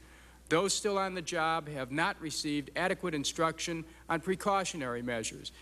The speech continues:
and symptoms to look out for. Many postal employees have received gloves, but it appear, appears few have been told how to use them and dispose of them properly so that potential contaminants are not spread.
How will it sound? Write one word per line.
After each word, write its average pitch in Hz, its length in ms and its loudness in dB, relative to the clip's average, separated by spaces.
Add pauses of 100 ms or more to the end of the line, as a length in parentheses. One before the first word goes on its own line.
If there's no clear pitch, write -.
(160)
and 147 120 2
symptoms 180 460 0
to 175 80 -2
look 165 220 4
out 165 240 2
for. - 300 -8 (520)
Many 190 220 4
postal 185 580 0
employees 170 680 0 (340)
have 123 100 0
received 127 380 -2
gloves, 165 500 2 (320)
but 143 100 -2
it 139 120 2
appear, 165 440 2
appears 165 460 2
few 196 300 4
have 156 160 0
been 143 160 0
told 170 340 2
how 143 140 0
to 131 60 -2
use 180 320 4
them 185 260 2 (340)
and 127 80 -6
dispose 175 460 0
of 170 60 -10
them 156 140 -2
properly 151 640 -2 (240)
so 147 220 0
that 147 240 4
potential 156 500 -2
contaminants 147 720 0
are 139 60 -2
not 143 240 2
spread. 156 400 2